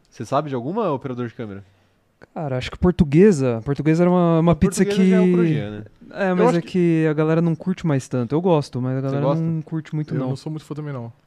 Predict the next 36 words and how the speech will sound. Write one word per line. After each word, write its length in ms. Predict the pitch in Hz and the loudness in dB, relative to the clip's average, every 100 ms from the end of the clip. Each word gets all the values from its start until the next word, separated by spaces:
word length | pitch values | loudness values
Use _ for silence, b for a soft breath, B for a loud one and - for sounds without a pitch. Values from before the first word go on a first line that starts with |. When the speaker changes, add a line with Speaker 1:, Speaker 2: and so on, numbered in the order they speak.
| - | -8
Speaker 1:
Eu 160 | 113 | -6
t-, 120 | 113 120 | -6 -8
eu 100 | 113 | -8
não 80 | 117 | -8
sou 140 | 131 | -6
fã 160 | 127 127 | -2 0
da, 120 | 127 | 0
da, 220 | 123 120 | 0 -4
da, 100 | 117 - | -4 -6
nunca 240 | 135 170 247 | -4 0 0
fui, 240 | - 127 | 0 -4
inclusive, 280 | 104 104 98 | -4 -14 -8
Speaker 2:
Sem 100 | 156 | -6
Speaker 1:
da 60 | 180 | -2
Speaker 2:
palmito, 380 | 214 147 - | 0 0 -2
né? 160 | 101 113 _ | -10 -12 _
Mas 160 | 139 131 123 _ _ _ _ _ _ _ 139 | -16 -16 -20 _ _ _ _ _ _ _ 2
Speaker 1:
Palmito? 400 | - 165 180 - | 2 0 -6 -10
Speaker 2:
É. 120 | 98 - _ | -18 -20 _
Speaker 1:
Pizza 180 | 170 214 | -6 -6
de 60 | 190 | 0
palmito. 360 | 151 139 - _ _ _ _ _ _ _ _ _ | 0 0 -4 _ _ _ _ _ _ _ _ _
Speaker 3:
Exi-, 300 | 131 120 214 | -10 -10 -8
ah, 100 | 208 220 | -6 -4
existe, 300 | 214 240 127 | -2 -4 -2
é 40 | |
verdade. 340 | 175 190 143 113 | 0 0 -2 -4
Speaker 1:
Existe, 400 | 113 127 120 110 | -2 -2 -4 -4
mas 200 | 107 104 | -2 -2
é, 200 | 98 92 | -4 -6
é 20 | |
ruim. 360 | 98 120 113 110 _ - | -8 -8 -10 -12 _ -16
Não 180 | 95 107 | -16 -12
sou 140 | 113 | -12
fã, 140 | - | -10
não. 180 | 135 110 | -8 -8